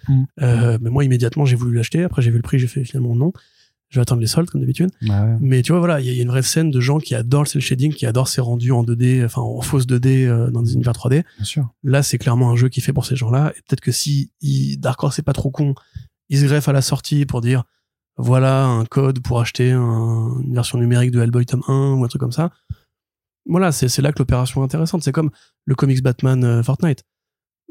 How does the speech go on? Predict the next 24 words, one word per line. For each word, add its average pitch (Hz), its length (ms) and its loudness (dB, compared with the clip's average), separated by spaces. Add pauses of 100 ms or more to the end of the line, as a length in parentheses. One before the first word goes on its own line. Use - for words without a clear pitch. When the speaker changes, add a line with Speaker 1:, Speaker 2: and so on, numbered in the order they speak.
(100)
Speaker 2:
Moi, 147 320 0
je, 139 200 2
je 139 120 0
m'en 151 140 2
fous 175 260 0
complètement 160 520 -2
de, 120 240 0
de 131 100 -2
ce, 123 180 -4
ce 147 140 -8 (160)
truc. - 460 -4 (100)
Voilà, 131 180 -4
ça 131 140 -4
m'intéresse 120 320 0
pas 139 120 -4
du 120 120 -4
tout. 190 220 -2
Speaker 1:
Et 127 40 4
qui - 120 0
n'a 110 120 6
pas 113 140 0
converti, 107 400 -2
a 117 80 0
priori. 127 320 -4